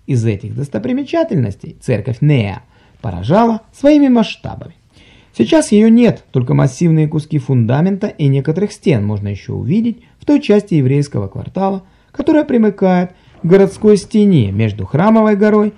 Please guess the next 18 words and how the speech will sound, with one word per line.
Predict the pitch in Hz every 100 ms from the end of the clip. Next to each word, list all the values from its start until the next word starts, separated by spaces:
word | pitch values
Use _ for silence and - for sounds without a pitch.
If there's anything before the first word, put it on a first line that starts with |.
| _ _ -
и | 254
Сионскими | - 254 170 147 151 - 151
воротами. | 143 127 98 104 - - _ _ _ _
Но | -
если | 143 147 165
вы, | 170
читатель, | 165 175 170 165 120
бывали | 107 123 143 131 107
когда-либо | 101 113 117 104 95 113
в |
Стамбуле | - 202 247 311 285 180 - _ _
и | 123
заходили | 135 151 170 170 143
там | 110 113
в | 110
храм | 135 123 104
Святой | - 120 117 98
Софии, | - 117 - 95 85